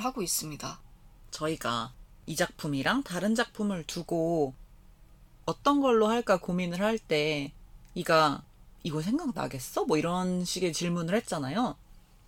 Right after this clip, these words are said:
Speaker 2: 근데 저는 그때 저희가 본 지 얼마 안 됐다고 생각을 했거든요.
Speaker 1: 음.
Speaker 2: 근데 집에 와서 캘린더를 열어보니까 이미 한 달이 훨씬 지났더라고요.
Speaker 1: 한 달 넘었어요.
Speaker 2: 응, 그래서,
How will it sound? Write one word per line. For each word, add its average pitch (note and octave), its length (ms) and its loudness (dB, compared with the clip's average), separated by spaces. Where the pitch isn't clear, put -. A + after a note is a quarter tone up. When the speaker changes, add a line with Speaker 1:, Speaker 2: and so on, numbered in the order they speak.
Speaker 2:
근데 C4+ 100 4
저는 G#3 280 4
그때 G3 480 0
저희가 A#3+ 280 -2
본 F3+ 200 -4
지 G3+ 100 0
얼마 C#3 260 -4
안 C3 120 -4
됐다고 D4 420 2
생각을 B2 380 -6
했거든요. B2 480 -6
Speaker 1:
음. E3 160 -8
Speaker 2:
근데 G#3+ 140 2
집에 G3+ 240 8
와서 D3 320 4
캘린더를 F#4+ 540 4
열어보니까 F#3+ 800 4
이미 B3 240 12
한 F4 280 0
달이 A#4 200 4
훨씬 G#4 460 2
지났더라고요. C#3+ 960 0
Speaker 1:
한 A#3+ 200 -2
달 B3 140 -2
넘었어요. D#3+ 680 -4
Speaker 2:
응, C#3+ 360 2
그래서, G#3+ 760 6